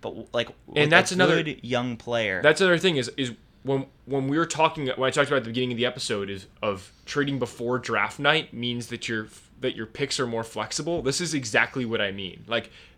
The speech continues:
Speaker 2: these seventh and fourteenth picks become a lot less valuable to the Wizards if they're suddenly players instead of the picks themselves. You know what I mean?
Speaker 1: Yeah.
Speaker 2: So if, if all of a sudden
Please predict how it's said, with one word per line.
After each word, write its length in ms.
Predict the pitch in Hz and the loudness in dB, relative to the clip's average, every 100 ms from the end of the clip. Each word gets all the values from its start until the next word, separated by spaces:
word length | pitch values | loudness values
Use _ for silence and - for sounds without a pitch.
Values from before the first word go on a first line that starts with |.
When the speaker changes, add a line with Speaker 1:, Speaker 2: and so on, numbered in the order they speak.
| _ | _
Speaker 2:
these 220 | 135 165 - | -2 0 2
seventh 340 | 156 147 175 | 4 4 4
and 140 | 143 127 | -4 -4
fourteenth 460 | 135 147 147 135 | -2 -2 -4 -6
picks 240 | 135 147 - | -2 -2 -2
become 240 | 151 131 | -6 -2
a 40 | |
lot 260 | 110 120 - | 0 2 0
less 180 | 139 113 | -2 -2
valuable 400 | 110 123 131 143 | 0 0 0 -4
to 100 | 117 | -4
the 80 | 107 | -4
Wizards 420 | 113 143 156 - - - - | -4 -4 -6 -8 -18 -20 -2
if 280 | 127 123 - - _ _ | 0 0 -2 -20 _ _
they're 120 | 123 | -6
suddenly 380 | 117 139 120 113 | 0 0 0 -4
players 640 | - - 123 135 151 156 | -6 0 2 4 2 -2
instead 320 | - 117 - 113 | -6 -10 -6 -6
of 80 | |
the 80 | 101 | -6
picks 280 | - 120 - | -8 -8 -8
themselves. 600 | 104 101 98 - - - - | -10 -8 -6 -8 -12 -14 -6
You 100 | 120 | -2
know 60 | |
what 60 | 123 | -2
I 40 | |
mean? 200 | 117 127 131 | -2 -6 -6
Speaker 1:
Yeah. 240 | 104 95 | -6 -4
Speaker 2:
So 180 | 92 139 | 0 2
if, 100 | - - - _ _ _ - _ _ | 0 -8 -20 _ _ _ -20 _ _
if 220 | - 143 - | 0 0 2
all 140 | 156 | 2
of 80 | 165 | 2
a 20 | |
sudden 380 | 160 165 160 | 4 4 4